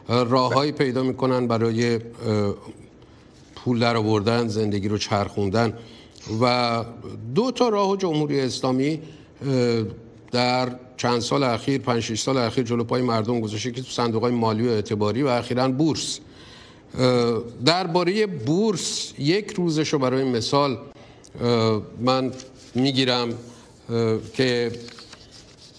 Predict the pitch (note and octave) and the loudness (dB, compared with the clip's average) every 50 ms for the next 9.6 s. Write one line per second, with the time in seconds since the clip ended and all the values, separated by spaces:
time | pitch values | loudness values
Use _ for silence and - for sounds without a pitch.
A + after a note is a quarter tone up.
0 | - - - - - - - - - - - - - - - A2+ A2+ A#2+ A#2 B2 | -20 -20 -20 -18 -18 -20 -20 -20 -20 -20 -20 -20 -20 -10 -6 -2 -2 0 0 0
1 | A#2+ A2 G2 F#2 G2+ A#2 C3+ C3+ C3 A2+ - - - A#2+ A2+ G#2+ G#2+ G#2+ G#2 - | -2 -2 -4 -6 -4 -2 -2 -2 -2 -4 -8 -8 -4 -2 -2 0 0 -2 -2 -2
2 | - G#2+ G#2+ A2 G#2+ G2+ G#2 B2+ D3+ E3+ E3 D3+ C#3+ C#3 C3+ C3 C3 - A#2+ B2 | -4 -2 -2 0 -2 -2 -2 -2 -2 0 0 0 0 0 0 -2 -2 0 0 0
3 | A2+ A#2 A2 G#2+ A2+ A#2+ A#2+ B2+ C3 B2 A#2 A2 A#2+ A#2 A2+ A2 G#2+ G2+ - - | 0 0 -2 -2 0 0 2 2 2 2 0 2 2 4 4 4 2 2 0 -4
4 | - - - - - - G#2+ - A#2 G#2+ G2+ A2+ A#2+ B2 B2+ A2+ A2 A2 A#2 A#2+ | -8 -10 -12 -14 -14 -14 -6 -4 -2 -2 0 2 2 2 0 0 0 0 2 0
5 | A#2 A#2 - - - - - - - - - - - G#2 G2+ G#2+ A2+ A#2 A2+ - | 0 -2 -10 -18 -20 -20 -20 -20 -16 -12 -6 -2 0 2 2 2 2 0 0 0
6 | A#2+ A#2+ A#2+ A#2 A2+ A2+ - - - - - - - - - - - - - - | 0 2 2 2 0 -2 -6 -14 -18 -20 -20 -20 -20 -20 -20 -20 -20 -20 -20 -6
7 | - G2+ G#2 F#2 - A2 G2+ A#2 A2+ - - G#2+ G2+ G2 G2+ G2+ G2+ G#2 A#2 C3+ | -2 0 0 0 0 0 0 0 0 0 0 0 2 2 2 2 2 2 2 2
8 | C3 A#2 G2+ G2 F#2+ F2 - - G2 G2 G2+ G2+ G2+ G2+ G2 F2+ - - F#2+ F#2 | 2 2 2 0 0 -2 -4 -4 -2 -2 0 0 0 0 -2 -2 -2 -2 -2 -2
9 | G2 G2 G2 G2 F2+ F2 - G2 F2 - - | -2 0 0 -2 -2 -2 -2 -4 -6 -6 -8